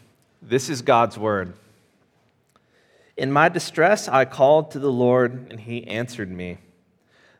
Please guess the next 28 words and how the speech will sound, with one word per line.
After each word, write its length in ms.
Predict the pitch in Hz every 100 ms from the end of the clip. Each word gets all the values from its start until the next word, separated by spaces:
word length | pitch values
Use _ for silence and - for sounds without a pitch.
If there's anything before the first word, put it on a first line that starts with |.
| _
Deliver 440 | - 143 165 175 170
me, 180 | 147 135
O 160 | 123
Lord, 520 | 120 123 127 139 139 127 - _ _
from 300 | _ 131 120
lying 320 | 120 131 139
lips, 640 | 139 139 - - - - _ _ _ _
from 240 | - 117
a 80 | 113
deceitful 500 | 113 - 117 - 123
tongue. 460 | - 110 101 92 95 _ _ _ _ _ _ _ _ _ _ -
What 180 | 208 202
shall 160 | 185
be 120 | 160
given 320 | 139 165 175 139
to 60 |
you, 280 | 120 120 120
and 260 | - 117 127
what 200 | 151 123
more 340 | 120 123 139
shall 240 | 123 127
be 140 | 113 117
done 280 | 117 117 120
to 120 | 110
you, 440 | 95 107 101 92 101 _
you 100 | 110
deceitful 540 | 107 110 - 95 - 98
tongue? 420 | 110 98 92